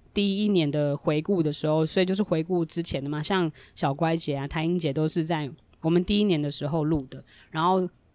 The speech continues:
第一年之后呢，其实也陆续的访问了非常多非常多的人，包含也有访问到台湾篮球名人堂的那个王信良王大哥，他也是写就是台湾女篮就是时光隧道那两本书的那个作者，然后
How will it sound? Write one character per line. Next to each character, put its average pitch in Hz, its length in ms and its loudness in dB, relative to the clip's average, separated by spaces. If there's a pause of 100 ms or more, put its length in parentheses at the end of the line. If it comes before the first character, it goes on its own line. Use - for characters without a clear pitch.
第 226 120 2
一 233 40 4
年 180 200 4
之 180 140 0
后 185 160 2
呢， 160 100 0
其 170 100 -4
实 170 120 -2
也 165 60 2
陆 180 200 2
续 175 220 0
的 147 160 -2
访 147 220 -4
问 170 200 2
了 143 280 -2 (100)
非 202 180 2
常 160 240 0
多 165 180 2
非 170 120 0
常 156 160 0
多 147 140 0
的 143 120 0
人， 120 220 -8
包 180 120 6
含 175 160 0
也 156 80 0
有 156 80 2
访 147 200 -2
问 156 140 0
到 160 280 4
台 160 160 -4
湾 170 100 2
篮 165 140 0
球 156 160 0
名 151 160 0
人 151 140 0
堂 143 200 -6
的 143 140 -2
那 156 160 0
个 139 340 -6 (360)
王 160 200 2
信 175 240 2
良 147 160 0
王 147 180 -2
大 156 220 0
哥， 151 160 -4
他 190 160 0
也 185 80 4
是 196 160 0
写 143 340 -2 (220)
就 180 180 2
是 165 460 2
台 170 160 -4
湾 170 120 2
女 170 80 2
篮 143 200 -4
就 160 80 -4
是 175 80 -6
时 160 220 -4
光 175 260 2
隧 175 260 0
道 156 300 0 (120)
那 196 180 0
两 170 200 4
本 147 160 0
书 160 260 -4
的 151 180 0
那 151 100 -2
个 156 100 0
作 147 300 -2
者， 135 200 -8
然 135 100 -10
后 170 200 -2